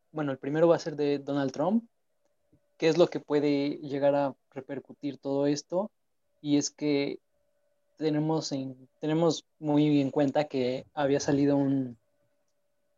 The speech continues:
una, este, noticia de Donald Trump, ¿no? Que pagaba setecientos y tantos dólares de impuestos. Entonces, uno de los problemas ahí es que si Donald Trump pierde y sale de la Casa Blanca, puede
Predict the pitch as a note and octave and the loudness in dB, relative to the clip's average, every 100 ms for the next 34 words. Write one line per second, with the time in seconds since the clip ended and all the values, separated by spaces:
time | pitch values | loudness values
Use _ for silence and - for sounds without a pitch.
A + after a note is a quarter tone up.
0 | _ _ _ _ _ _ _ - F3+ E3 | _ _ _ _ _ _ _ -6 0 2
1 | D#3 C#3+ C#3 - _ C3 B2+ - D#3+ C#3+ | 4 2 -2 -8 _ -14 -14 -8 -8 -4
2 | E3+ - F3 A#3+ F#3 C#3+ D3 D3+ B2+ F#3 | -2 4 6 6 2 2 4 4 4 2
3 | C3+ C3 - - B2+ C3+ C#3+ C#3 C#3 - | 2 0 -2 -4 2 2 2 0 -4 -4
4 | D3 C3+ C#3 - C3 C3+ C3+ D3 C3 C3 | -6 -4 -4 -6 -12 -10 -6 -4 0 4
5 | B2+ E3 A#3 _ _ _ _ _ _ - | 4 4 0 _ _ _ _ _ _ -8
6 | C#3+ C3 D#3 - F#3 A#3 _ _ _ _ | -6 0 0 4 2 2 _ _ _ _
7 | _ _ _ _ - D3+ E3+ F#3 F#3 F3 | _ _ _ _ -8 -2 4 4 4 4
8 | F3 F3 D#3+ D3 D3 - D#3+ E3 E3+ E3+ | 6 8 8 8 6 6 8 8 8 6
9 | E3+ D#3+ D#3 E3 E3 D#3+ - E3 D#3 D3 | 4 6 6 8 6 6 0 0 0 0
10 | _ _ _ _ _ - - D#3 D3+ E3+ | _ _ _ _ _ -8 -4 0 2 2
11 | E3+ D#3+ E3 D#3 D#3+ D#3 D3+ C#3 B2+ C#3 | 2 0 -6 0 4 6 6 4 0 -4
12 | - - D#3 D#3+ E3 D#3+ E3+ E3+ D#3+ D#3 | -6 0 4 6 6 2 0 2 2 2
13 | D#3 F3+ A3+ _ _ _ _ _ - E3 | 0 -2 -4 _ _ _ _ _ 4 6
14 | D#3+ D3+ D3 | 6 2 0